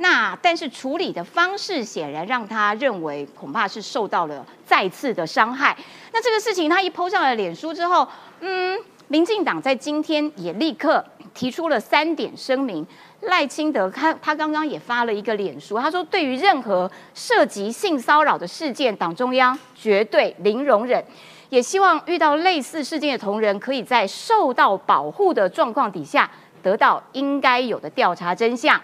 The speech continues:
还有心理层面的支持。党中央的通报机制是不是有所不足？该检讨就检讨，该认错就认错。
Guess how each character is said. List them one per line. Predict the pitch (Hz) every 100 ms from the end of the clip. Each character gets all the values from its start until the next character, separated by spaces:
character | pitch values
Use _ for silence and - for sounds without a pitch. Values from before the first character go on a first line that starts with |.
| -
还 | -
有 | 208
心 | 160 - 370 381
理 | 311
层 | 165 180
面 | 214 214
的 | 160
支 | - 339
持。 | - 170 - - - - - _ -
党 | 262 240 226 -
中 | - 381 403
央 | 392 381
的 | 269
通 | 320 330
报 | 349 247
机 | - 294
制 | - 294 - -
是 | - 320
不 | 254
是 | 311
有 | 226 226
所 | 359 -
不 | 170 320
足？ | 320 202 190 233 - - - _
该 | 349 403
检 | 254 208
讨 | 254 180 -
就 | - 294
检 | 202 175
讨， | 208 180 - -
该 | 311
认 | 320 330
错 | 233 302 - -
就 | 339 262
认 | 202 -
错。 | 320 269